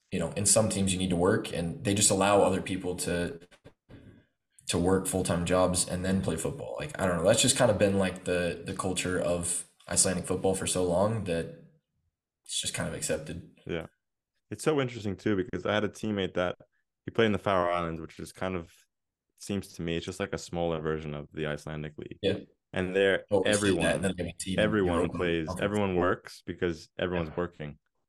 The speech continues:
Speaker 2: but it's still
Speaker 1: Yeah.
Speaker 2: professional. So they're just
Speaker 1: Yeah.
Speaker 2: working to make extra money and because they have the mornings off. But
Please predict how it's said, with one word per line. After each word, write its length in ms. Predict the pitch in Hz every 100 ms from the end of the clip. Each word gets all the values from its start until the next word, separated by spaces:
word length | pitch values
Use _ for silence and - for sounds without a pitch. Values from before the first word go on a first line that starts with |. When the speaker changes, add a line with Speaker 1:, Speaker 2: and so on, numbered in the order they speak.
| - - - - _ _
Speaker 2:
but 120 | - 90
it's 100 | -
still 160 | 107
Speaker 1:
Yeah. 80 | 107
Speaker 2:
professional. 480 | - 92 85 82 82 _ - -
So 320 | - - 101
they're 120 | 113
just 180 | 127 95
Speaker 1:
Yeah. 220 | 101 147
Speaker 2:
working 120 | 95
to 60 | 82
make 200 | 90 90
extra 260 | 92 - 82
money 280 | 85 104 120
and 80 | 87
because 220 | 82 80
they 60 | 82
have 120 | 78 80
the 100 | 76
mornings 360 | 82 82 78
off. 240 | 87 78 -
But 220 | 80